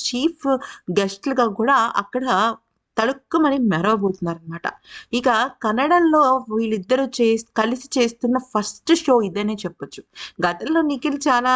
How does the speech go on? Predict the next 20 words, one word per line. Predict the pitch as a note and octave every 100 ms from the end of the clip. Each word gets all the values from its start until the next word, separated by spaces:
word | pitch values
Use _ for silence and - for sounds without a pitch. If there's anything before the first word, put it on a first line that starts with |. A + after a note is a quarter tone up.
| B3+ A#3+ -
సీరియల్స్‌లో | - A#3 A#3+ A#3 A3+
నటించాడు, | A3+ G#3+ A3+ A#3 A3 A3 A3
ఈవెంట్స్ | A3 A3+ A3+ A3+
చేశాడు, | G#3+ A3 A3 A3+
ఈటీవీలో | A3 A3 A3+ A3
చేశాడు, | A3+ A#3 G#3+
అంతా | A#3 C#4+
చేశాడు. | B3 A3 G3 - _ - - -
కానీ | B3+ C4+ A#3+
నిఖిల్, | C4 B3+ - F#4 F#4
కావ్య | C#4 B3+ C4+ C4
ఇద్దరూ | F#3 A#3+ B3+
కలిసి | A#3+ A3 B3+ - -
కన్నడంలో | A3+ B3+ D#4+ E4+ D#4
చేయడం | C4 B3 A#3 B3
ఇదే | G#3 A3+
ఫస్ట్ | - F#3 -
టైమ్. | - _ A#3
తెలుగులో | C4+ F4 F4+
అనుకోండి | D4+ - A#3+ G#3+